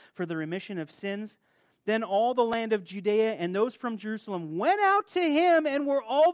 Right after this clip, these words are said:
baptized by him in the Jordan River, confessing their sins.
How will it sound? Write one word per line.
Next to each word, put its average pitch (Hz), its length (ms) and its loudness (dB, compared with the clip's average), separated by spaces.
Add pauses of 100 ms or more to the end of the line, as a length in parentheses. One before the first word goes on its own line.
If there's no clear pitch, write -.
baptized 294 680 2
by 294 240 4
him 240 300 -2 (280)
in 320 280 0
the 277 80 0
Jordan 247 520 -4
River, 233 360 0 (440)
confessing 285 1000 -2
their 262 200 0
sins. 170 800 -4